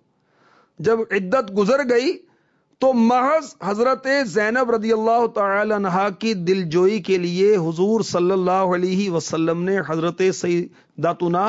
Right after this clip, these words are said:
زینب رضی اللہ تعالی عنہا کے پاس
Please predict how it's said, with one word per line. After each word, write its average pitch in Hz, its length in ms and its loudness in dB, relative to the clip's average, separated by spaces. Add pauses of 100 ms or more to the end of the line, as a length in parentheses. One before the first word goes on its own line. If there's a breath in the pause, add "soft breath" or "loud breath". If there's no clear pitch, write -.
(500 loud breath)
زینب 214 360 2
رضی 196 220 0
اللہ 196 420 2
تعالی 180 340 0
عنہا 180 340 -2
کے 175 140 -4 (100)
پاس 185 520 -2